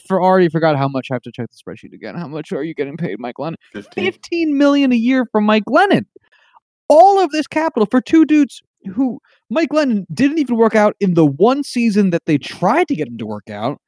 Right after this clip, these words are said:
Speaker 2: <laughs>
Speaker 1: And Mitchell Trubisky, who hasn't worked out in the three and a half seasons that he's had. Like, it's been insane.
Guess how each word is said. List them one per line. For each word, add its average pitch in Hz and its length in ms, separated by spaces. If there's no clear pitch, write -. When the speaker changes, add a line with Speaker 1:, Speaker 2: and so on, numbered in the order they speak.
Speaker 2:
<laughs> 95 120
Speaker 1:
And 165 260
Mitchell 233 240
Trubisky, 269 460
who 208 80
hasn't 190 320
worked 196 220
out 214 200
in 214 160
the 220 200
three 254 320
and 277 100
a 254 100
half 254 340
seasons 202 420
that 285 140
he's 370 320
had. 107 340
Like, 185 160
it's 226 200
been 320 220
insane. 277 800